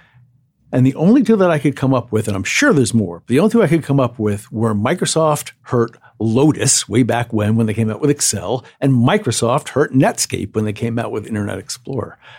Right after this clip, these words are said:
I don't have too many after that. I have the P C industry hurting the mainframe industry. I have the smartphone industry hurting the conventional P C industry. I've got, you know, obviously electronic companies killing the camera industry.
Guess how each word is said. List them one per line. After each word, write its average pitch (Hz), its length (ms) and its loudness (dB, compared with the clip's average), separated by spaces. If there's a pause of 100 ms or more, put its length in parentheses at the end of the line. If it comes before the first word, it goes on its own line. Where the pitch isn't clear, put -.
(200)
I 196 100 0
don't 269 160 0
have 247 160 -4
too - 180 2
many 185 400 2
after 135 420 -2
that. - 400 -16 (380)
I 139 140 0
have 131 200 0
the 123 80 0
P 151 160 0
C 170 140 2
industry 151 240 2
hurting 131 180 2
the 120 60 2
mainframe 92 500 -6
industry. - 600 -14 (240)
I 117 60 -4
have 110 140 -4
the 110 80 -6
smartphone 104 800 -4
industry 101 400 -8
hurting 104 480 -6
the 104 200 -6
conventional 101 580 -12
P - 180 -10
C 98 260 -8
industry. 95 420 -10
I've 95 140 -10
got, - 160 -10 (200)
you - 100 -12
know, 92 60 -12
obviously - 280 -12
electronic 95 480 -12
companies 101 460 -12
killing 98 400 -8
the 98 100 -8
camera 98 360 -6
industry. 98 520 -12